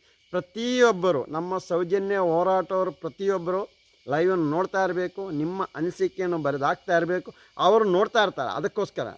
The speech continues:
ನಿಮ್ಮ ಏನು ಅನಿಸಿಕೆ ಇದನ್ನು ಅದು ಬರೆದಾಕ್ತಾರೆ. ಅವ ಅತ್ಯಾಚಾರಿಗಳು ಅದನ್ನು ನೋಡ್ತಾ ಇರ್ತಾರೆ. ಅದು ಅಲ್ಲದೆ, ನೀವು ಶೇರ್ ಮಾಡಲಿಕ್ಕೆ ಮಾತ್ರ ಮರಿಬೇಡಿ.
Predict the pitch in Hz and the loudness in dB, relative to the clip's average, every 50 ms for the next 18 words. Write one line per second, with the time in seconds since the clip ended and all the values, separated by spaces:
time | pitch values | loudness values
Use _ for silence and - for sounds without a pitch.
0 | 120 120 131 147 165 175 175 156 147 185 233 254 240 226 214 196 202 196 - 190 | -14 -10 -8 -6 -4 -4 -4 0 2 2 2 4 2 2 0 -2 -6 -10 -8 -8
1 | 190 170 180 175 190 208 - - 143 147 127 143 160 185 208 196 - - 175 160 | -4 -4 -4 -4 -4 -8 -10 -10 -10 -4 -2 -2 0 2 0 0 0 -2 -4 -4
2 | 160 190 214 - - _ _ _ - 135 143 147 139 156 - _ _ 285 302 294 | -4 -6 -8 -12 -20 _ _ _ -10 -6 -4 -2 -2 -4 -6 _ _ 2 2 4
3 | 294 285 285 269 262 247 226 208 175 160 147 143 131 143 127 110 101 - 85 - | 4 4 4 4 4 0 0 0 0 -2 -2 -2 -4 -4 -6 -6 -6 -10 -18 -20
4 | - _ _ _ _ _ _ _ _ _ _ _ _ _ _ _ _ _ - 131 | -20 _ _ _ _ _ _ _ _ _ _ _ _ _ _ _ _ _ -4 -2
5 | 160 185 196 254 240 240 220 208 202 196 175 208 226 - - 143 165 175 156 - | -2 -2 2 4 4 4 6 4 2 2 0 0 -2 -2 -4 -4 -4 -4 -4 -2
6 | - 220 226 254 254 233 214 196 190 180 180 165 190 175 175 170 160 165 160 156 | 2 4 4 4 4 2 0 0 0 -2 -4 -6 -4 -4 -4 -4 -4 -4 -6 -4
7 | 156 160 151 151 143 147 160 | -4 -2 -2 -4 -4 -4 -6